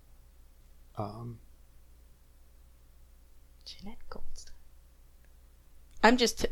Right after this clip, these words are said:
Speaker 2: completely wrong on Michelle.
Speaker 1: Oh, yeah? All right. Well,
Speaker 2: Yeah.
Speaker 1: I was completely
Speaker 2: Don't
Speaker 1: wrong
Speaker 2: let it
Speaker 1: about
Speaker 2: distract
Speaker 1: Perez.
Speaker 2: us, though. This is really
Speaker 1: Yeah.
Speaker 2: important. <laughs>
Speaker 1: So, yeah, no, this is, this is our, our climax. Like,
Speaker 2: He
Speaker 1: this
Speaker 2: gets
Speaker 1: breakthrough
Speaker 2: it.
Speaker 1: for Sisko, yeah.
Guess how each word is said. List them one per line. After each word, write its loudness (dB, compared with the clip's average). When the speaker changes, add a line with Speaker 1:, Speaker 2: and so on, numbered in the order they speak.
Speaker 2:
completely 0
wrong 0
on -6
Michelle. -6
Speaker 1:
Oh, 2
yeah? 0
All 0
right. -4
Well, -4
Speaker 2:
Yeah. 4
Speaker 1:
I 6
was 4
completely 4
Speaker 2:
Don't 12
Speaker 1:
wrong 12
Speaker 2:
let 12
it 12
Speaker 1:
about 6
Speaker 2:
distract 6
Speaker 1:
Perez. 0
Speaker 2:
us, -4
though. 4
This 4
is 4
really 2
Speaker 1:
Yeah. -2
Speaker 2:
important. 6
<laughs> -2
Speaker 1:
So, 6
yeah, 12
no, 12
this 12
is, 10
this 8
is 6
our, 10
our 12
climax. 4
Like, 6
Speaker 2:
He 8
Speaker 1:
this 6
Speaker 2:
gets 12
Speaker 1:
breakthrough 10
Speaker 2:
it. 4
Speaker 1:
for 6
Sisko, 2
yeah. 2